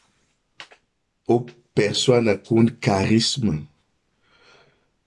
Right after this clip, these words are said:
Ka li Moyize, sa ou ka li Yoswa, si este a ese zik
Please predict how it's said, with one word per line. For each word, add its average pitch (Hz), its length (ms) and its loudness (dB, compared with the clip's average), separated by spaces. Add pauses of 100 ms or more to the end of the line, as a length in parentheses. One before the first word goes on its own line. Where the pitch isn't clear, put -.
(120)
Ka 98 240 0
li 104 160 4
Moyize, 117 640 4 (560)
sa 101 300 -2
ou 98 100 -6
ka 92 160 0
li 95 160 -4 (140)
Yoswa, 110 480 0 (680)
si 104 320 2
este 120 300 2
a 101 80 4
ese 101 180 -4
zik 104 400 -2